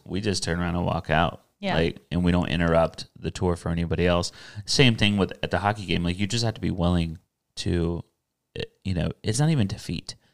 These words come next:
Speaker 1: It's just an, it's an alternative plan. You have to be willing to go, "Yeah, that didn't work out," you know, and that's
Speaker 2: Right.
Speaker 1: okay. And, and preparing for that ahead of time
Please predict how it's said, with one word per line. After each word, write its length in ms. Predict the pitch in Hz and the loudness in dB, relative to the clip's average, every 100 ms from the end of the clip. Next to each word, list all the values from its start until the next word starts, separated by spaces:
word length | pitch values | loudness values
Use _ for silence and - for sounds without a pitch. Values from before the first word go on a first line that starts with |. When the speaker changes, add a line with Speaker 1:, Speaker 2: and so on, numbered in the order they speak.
| _ _ | _ _
Speaker 1:
It's 140 | 120 - | -4 0
just 200 | 127 120 | 0 0
an, 160 | 98 - | 0 -2
it's 160 | 98 | -2
an 80 | 101 | 0
alternative 460 | 92 90 90 82 80 | 0 0 -4 -4 -6
plan. 280 | - 50 - _ _ _ | -6 -8 -10 _ _ _
You 60 | 107 | -4
have 40 | |
to 60 | 107 | 2
be 80 | 101 | 4
willing 240 | 101 107 | 6 6
to 60 | 104 | 6
go, 240 | 92 95 - | 4 2 4
"Yeah, 260 | 101 101 - | 4 4 2
that 120 | 98 98 | -2 0
didn't 180 | 92 90 | 0 -2
work 200 | 85 - | -4 0
out," 340 | 90 87 - _ - | 2 2 -4 _ -6
you 80 | |
know, 120 | 90 85 | -2 0
and 100 | 95 | 2
that's 140 | 127 | 4
Speaker 2:
Right. 80 | 143 | 2
Speaker 1:
okay. 240 | 127 82 - _ _ _ _ - | 2 0 -4 _ _ _ _ 2
And, 280 | 95 92 | 2 2
and 320 | - 90 92 - | 0 -2 -4 -6
preparing 360 | 92 98 95 | -2 2 2
for 120 | 95 | 2
that 140 | 90 90 | 0 2
ahead 180 | 85 92 | 2 0
of 60 | 104 | 0
time 300 | 135 101 | 0 -2